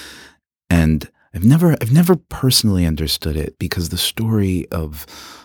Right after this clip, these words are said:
of the people who survive and the journey that they go on is one of the most fascinating to me. And I think your, your story captured that so beautifully, Emma. So thank you for it. Adam,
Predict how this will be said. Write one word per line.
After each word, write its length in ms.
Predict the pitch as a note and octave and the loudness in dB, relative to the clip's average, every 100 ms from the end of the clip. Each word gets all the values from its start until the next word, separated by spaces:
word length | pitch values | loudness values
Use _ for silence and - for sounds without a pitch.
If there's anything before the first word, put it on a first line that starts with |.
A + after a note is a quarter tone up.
| - | -8
of 140 | E2+ | -6
the 80 | F2 | -6
people 360 | - F2 F2 | -4 -4 -4
who 120 | D#2 D#2 | -4 -4
survive 920 | - D#2+ D#2 D2 E2 A2+ C3+ C3 - _ _ - - | -4 -2 -2 -2 0 -2 -2 -6 -16 _ _ -8 -2
and 380 | F2 E2 D#2 - - | 0 0 -2 -8 -16
the 160 | F2 F2 | -6 -4
journey 380 | D#2+ E2+ F#2 G2 | -2 2 2 2
that 280 | E2+ D2 - | 0 -4 -4
they 220 | D#2 E2+ | -2 -2
go 260 | E2+ F#2 | 0 0
on 340 | G2 A#2 C#3+ C#3+ | 2 0 -2 -6
is 180 | F2+ E2+ | -6 -4
one 140 | E2+ | 0
of 60 | E2+ | 0
the 80 | |
most 200 | F2 F2+ | 0 -2
fascinating 580 | - G#2 G#2+ A2+ A2+ A2+ | -2 -2 -2 0 0 0
to 100 | A2+ | -2
me. 160 | A#2 A#2+ | -2 0
And 120 | A2 | 0
I 40 | F#2+ | -2
think 240 | F#2 E2+ | -6 -6
your, 100 | F2 - - | -6 -6 -8
your 120 | - E2 | -8 -6
story 280 | - D#2+ | -4 -6
captured 360 | D#2 - - D2 | -6 -8 -6 -6
that 160 | C#2+ - | -6 -6
so 240 | - D#2+ | -6 -6
beautifully, 460 | D2 C#2+ - - - | -6 -8 -8 -8 -8
Emma. 300 | - G#2 - - - | -8 -10 -14 -20 -10
So 180 | - D2 | -2 0
thank 280 | E2 D2+ | 0 -4
you 60 | - | -6
for 180 | - - | -10 -12
it. 80 | - _ _ _ _ _ - - - - - - _ _ _ _ _ _ _ _ _ _ | -16 _ _ _ _ _ -20 -20 -20 -20 -20 -20 _ _ _ _ _ _ _ _ _ _
Adam, 380 | A2 A2 E2 D2+ | 0 2 2 -2